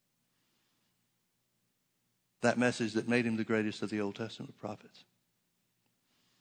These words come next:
So what can we say about John? John's baptism was a baptism of men, but he was anointed of the Holy Ghost. And that would be the answer, the most complete answer that I can come up with at least,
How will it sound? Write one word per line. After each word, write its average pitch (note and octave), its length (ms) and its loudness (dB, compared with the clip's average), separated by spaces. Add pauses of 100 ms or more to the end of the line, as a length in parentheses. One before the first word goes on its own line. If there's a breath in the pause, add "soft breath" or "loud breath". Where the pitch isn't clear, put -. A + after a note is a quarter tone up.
(460)
So E3+ 160 6
what F3 160 8
can F3 120 4
we E3 100 6
say E3 120 6
about D#3+ 200 8
John? F#3+ 360 4 (1040)
John's C#3 380 6
baptism C3 560 6
was B2 140 2
a A#2+ 40 0
baptism B2+ 540 6
of A2+ 80 4
men, C3 400 2 (540 soft breath)
but A2 100 0
he E3+ 140 6
was D3+ 140 2
anointed C3 320 6
of A2 100 0
the A#2+ 80 4
Holy C3+ 240 4
Ghost. - 400 -2 (1700 soft breath)
And A#2+ 120 6
that E3 180 12
would D#3+ 120 6
be D#3+ 140 8
the D3+ 160 10
answer, E3+ 460 6 (300)
the B2 80 0
most C3+ 220 6
complete C#3+ 300 4
answer C#3 280 6
that B2 140 4
I D3 160 10
can C3 160 -2
come B2 160 2
up A#2+ 180 0
with A#2 140 0
at A2 100 -4
least, A#2 400 -2